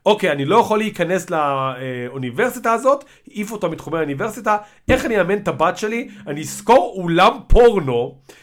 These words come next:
אראה את הסרטונים של הבת שלי,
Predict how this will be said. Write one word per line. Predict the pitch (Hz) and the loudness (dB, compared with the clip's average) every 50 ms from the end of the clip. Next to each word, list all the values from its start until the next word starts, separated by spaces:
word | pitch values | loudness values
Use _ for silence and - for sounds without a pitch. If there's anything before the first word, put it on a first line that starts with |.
| _ _ _ _ - | _ _ _ _ -2
אראה | 180 170 151 143 160 214 277 | -2 0 0 0 2 4 4
את | 311 311 - 214 | 4 4 2 2
הסרטונים | 196 196 196 - - - - - - 175 156 139 - - 170 156 156 202 262 359 | 2 2 0 -6 -10 -14 -12 -8 -6 -6 -8 -6 -6 -6 -6 -4 -4 -4 -6 -6
של | - - 285 220 | -6 -4 -2 0
הבת | 190 147 135 165 202 262 254 | 0 0 0 0 0 0 0
שלי, | - - 196 170 147 139 135 - - | -2 -4 -4 -4 -4 -4 -6 -8 -10